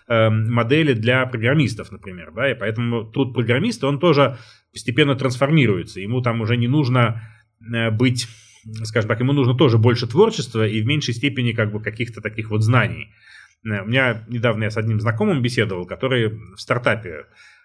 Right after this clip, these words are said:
э, как бы технический директор, и он, э, говорит: «Ну вот стартап, там же мало людей, да, вот я, конечно, там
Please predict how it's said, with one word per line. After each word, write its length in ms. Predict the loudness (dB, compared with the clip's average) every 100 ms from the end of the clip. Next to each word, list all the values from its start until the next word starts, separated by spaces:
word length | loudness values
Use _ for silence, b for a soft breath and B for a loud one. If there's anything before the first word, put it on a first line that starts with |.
| b -18
э, 180 | -16 -12
как 200 | -12 -10
бы 380 | -10 -10 -14 _
технический 560 | -10 -6 -6 -6 -10 -4
директор, 400 | -2 -2 -2 -4
и 120 | 2
он, 220 | 4 4
э, 240 | 4 4 2 0 -4
говорит: 260 | -2 -2 -2
«Ну 60 |
вот 120 | -4 -2
стартап, 340 | -2 -2 -2
там 140 | -4
же 120 | -6 -2
мало 240 | 0 2
людей, 360 | 0 -2 -4 -2
да, 160 | 0
вот 160 | 0 -2
я, 220 | -2 -2
конечно, 380 | -2 -4 -4 -8
там 180 | -14